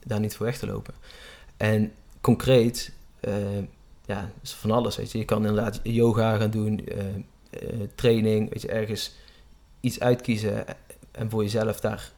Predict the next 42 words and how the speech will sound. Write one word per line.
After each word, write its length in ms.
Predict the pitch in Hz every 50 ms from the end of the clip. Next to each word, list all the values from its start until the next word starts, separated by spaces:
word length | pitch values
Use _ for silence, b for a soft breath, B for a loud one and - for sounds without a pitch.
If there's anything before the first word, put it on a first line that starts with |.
| - - -
hè, 160 | - 117 113
met 220 | 104 113 110 -
je 60 | - - -
commitment 440 | - 123 117 127 135 - 127 117 107
naar 120 | 117 107
jezelf 340 | 104 104 117 117 113 110 -
toe, 160 | - 110 101
van 220 | 107 107 104 - -
daar 240 | - 117 113 107 104
helemaal 220 | 117 117 113 104
voor 160 | - 107 101
gaan. 340 | - 107 113 120 135 139 -
En, 240 | 120 107 104 101 - -
hè, 100 | - 120
een 100 | 120 113
bepaalde 300 | 113 110 - 107 104 107
hobby 480 | 107 110 127 127 127 123 120 120 117 113 107
of 140 | 110 - B B B B B B B B B
inderdaad 280 | - 107 110 107 107 110
boeken 240 | 123 131 135 - 135
lezen, 540 | 123 120 117 117 - - 110 113 110 110 b b b b b b b b b b -
eh, 260 | - 98 95 95 95
eh, 60 | 98 98 - - - - - - - - - - - - - - - - 127 104 101 98 -
plantmedicijnen, 1120 | 135 131 120 117 127 127 120 110 - - 123 113 113 110 110 107 101 104 104 101 - - - - _
eh, 140 | - - 104 98 95 98 98 92
ceremonies. 960 | 95 - - 113 107 107 113 117 117 120 120 113 113 110 104 - - - -
Eh, 180 | - 101 101 101 107 107 101 - - - - - - - -
ja, 120 | 101 110
er, 180 | 110 107 113 - - - - - - - - - - -
het 100 | - 127
is 100 | 110 117
natuurlijk 340 | 113 - 120 117 107 113 110 107 -
een, 80 | - 110
een 220 | 113 110 107 107 - - - - -
hele 240 | - 117 120 117 107
scala 360 | - - 127 139 143 131 117
en 60 | 110
het 80 | 110 120
is 100 | 113 -
voor 100 | - 104
iedereen 340 | 127 123 123 107 113 110 110
net, 260 | 110 117 117 - -